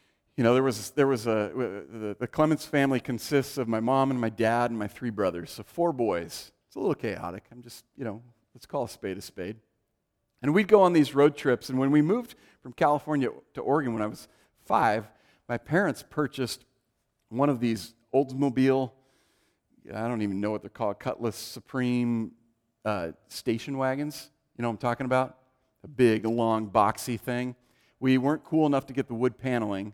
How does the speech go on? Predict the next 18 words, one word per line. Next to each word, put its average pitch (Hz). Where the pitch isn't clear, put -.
I 104
think 113
that 107
was 113
an 120
upgrade. 104
But 135
it 135
was 113
green, 156
and 131
it 135
was 120
diesel. 120
And 117
it 120
was 98
like, 107